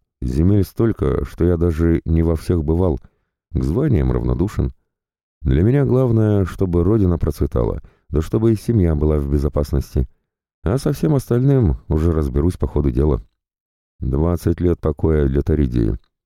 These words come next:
с театральным вздохом сумничал я, адаптировав к местным реалиям изречение господина Столыпина.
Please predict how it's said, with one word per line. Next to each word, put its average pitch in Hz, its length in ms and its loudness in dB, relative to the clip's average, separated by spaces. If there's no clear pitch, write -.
с - 100 -20
театральным 64 500 0
вздохом 62 400 -2
сумничал 64 480 -2
я, 92 240 0
адаптировав 104 680 0
к - 80 -8
местным 90 320 0
реалиям 87 540 2
изречение 76 680 0
господина 67 460 -2
Столыпина. 57 580 -4